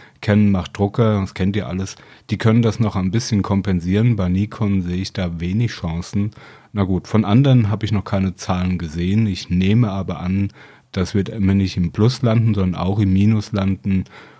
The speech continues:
Und da muss man mal sehen, wie weit die im Minus sind. Wenn ich Zahlen hab,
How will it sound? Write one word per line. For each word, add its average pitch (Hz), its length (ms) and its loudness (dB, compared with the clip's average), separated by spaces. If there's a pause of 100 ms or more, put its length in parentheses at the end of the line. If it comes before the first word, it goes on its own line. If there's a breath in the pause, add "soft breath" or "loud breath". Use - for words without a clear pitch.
(100)
Und 98 320 0
da 87 120 2
muss 101 200 0
man 98 120 2
mal 90 160 2
sehen, 92 360 0
wie 87 200 -2
weit 85 220 -4 (100)
die 110 160 2
im 110 100 4
Minus 101 340 2
sind. 92 320 -2
Wenn 95 140 -2
ich 92 140 -2
Zahlen 85 420 -6
hab, 90 100 -12